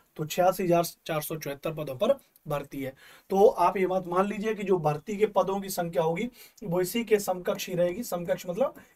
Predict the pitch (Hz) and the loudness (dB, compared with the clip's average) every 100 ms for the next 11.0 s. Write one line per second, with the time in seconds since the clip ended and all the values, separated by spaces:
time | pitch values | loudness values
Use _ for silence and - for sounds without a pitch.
0 | - 170 214 214 180 175 - 190 - 185 | -12 -8 -6 2 4 4 4 2 2 -6
1 | 196 170 170 269 - _ _ - - 196 | 0 0 0 -4 -8 _ _ -14 -10 -8
2 | 190 160 160 190 277 - _ - 214 220 | -4 -4 -4 -2 -4 -6 _ 0 6 6
3 | 202 180 175 170 160 170 170 160 160 160 | 4 2 2 2 -2 -4 -2 0 0 0
4 | 160 160 156 170 180 220 - - - - | 0 0 2 0 2 -2 -4 -20 -10 -6
5 | 202 269 233 180 170 160 202 208 _ _ | 0 2 4 2 2 2 2 0 _ _
6 | 165 190 - 180 170 170 165 165 165 165 | -6 -6 0 2 2 0 -6 -6 -6 -6
7 | 165 180 214 - _ - 196 208 214 233 | -4 -4 -4 -6 _ -10 -2 0 0 -2
8 | - _ 185 190 196 233 208 202 208 214 | -8 _ -4 0 2 2 2 2 2 0
9 | 175 185 160 170 170 160 165 165 175 160 | -2 -4 -4 -2 -2 -2 -4 -4 -4 -2
10 | 170 196 - _ _ - 180 175 214 | -4 -4 -14 _ _ -6 -4 6 6